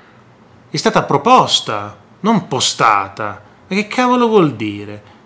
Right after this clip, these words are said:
Ma, ma che, che postare? Sì, sono quelle, quei nuovi termini, però io non userei postare una legge di civiltà.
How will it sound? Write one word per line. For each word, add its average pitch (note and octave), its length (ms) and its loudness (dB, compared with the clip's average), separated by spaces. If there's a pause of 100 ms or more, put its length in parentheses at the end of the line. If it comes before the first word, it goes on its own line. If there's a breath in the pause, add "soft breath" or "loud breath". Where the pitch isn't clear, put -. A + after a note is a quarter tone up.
(180)
Ma, G#3+ 140 -4 (220)
ma F3 140 -8
che, A3 300 -4
che A3 500 -2 (580)
postare? A2 800 2
Sì, B3 260 -4
sono C#3+ 300 -2
quelle, D3 680 2 (520 loud breath)
quei E3+ 180 4
nuovi E3+ 420 6
termini, C#3+ 1000 2
però D3+ 380 2
io D3+ 160 0
non C3 200 -4
userei A#2+ 800 -2
postare C3 760 2
una A#2+ 200 -4
legge A#2 380 -4
di A2 100 -10
civiltà. G#2+ 760 -8